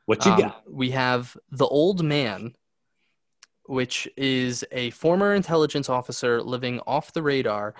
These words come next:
Speaker 2: finds himself targeted for assassination and is forced back into the world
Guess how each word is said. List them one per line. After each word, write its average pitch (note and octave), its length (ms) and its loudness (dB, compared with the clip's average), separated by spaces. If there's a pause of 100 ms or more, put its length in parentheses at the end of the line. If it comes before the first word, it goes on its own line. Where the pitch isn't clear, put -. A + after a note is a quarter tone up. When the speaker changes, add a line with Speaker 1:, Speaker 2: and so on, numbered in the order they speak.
(140)
Speaker 2:
finds D3 340 -2
himself C#3+ 460 -4
targeted D#3+ 580 -2
for D3+ 140 0
assassination A#2+ 1000 -6
and A#2 100 -12
is G#2 140 -12
forced - 540 -6 (280)
back B2 360 -2 (100)
into F3+ 300 -2
the F3+ 100 -4
world A#2 480 0